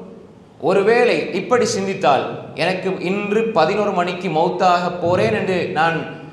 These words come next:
நான் சிந்தித்தால், அப்படி யாருக்கும் மவுத்து தெரியாது, மவுத் யாருக்கும் அறிவிக்கப்படவில்லை, அப்படி ஒரு கற்பனை அவன் எடுத்துக்கொண்டால், ஒரு பதினொரு மணிக்கு மவுத்துன்னு சொல்லி தெரிஞ்ச ஒருவர்,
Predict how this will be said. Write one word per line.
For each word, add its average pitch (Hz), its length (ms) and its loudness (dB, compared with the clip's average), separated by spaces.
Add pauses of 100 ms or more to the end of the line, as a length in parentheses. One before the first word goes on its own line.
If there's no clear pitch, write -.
(140)
நான் 165 280 0
சிந்தித்தால், 170 920 0
அப்படி 147 220 -4
யாருக்கும் 156 460 0
மவுத்து 160 300 -4
தெரியாது, 156 640 -2 (520)
மவுத் 170 200 -2
யாருக்கும் 160 320 2
அறிவிக்கப்படவில்லை, 151 920 -2
அப்படி 247 300 0
ஒரு 226 180 2
கற்பனை 196 480 0
அவன் 185 220 0
எடுத்துக்கொண்டால், 156 1080 0
ஒரு 165 120 -6
பதினொரு 220 380 2
மணிக்கு 226 260 0
மவுத்துன்னு 220 540 -2
சொல்லி 214 280 -2
தெரிஞ்ச 185 460 0
ஒருவர், 208 460 2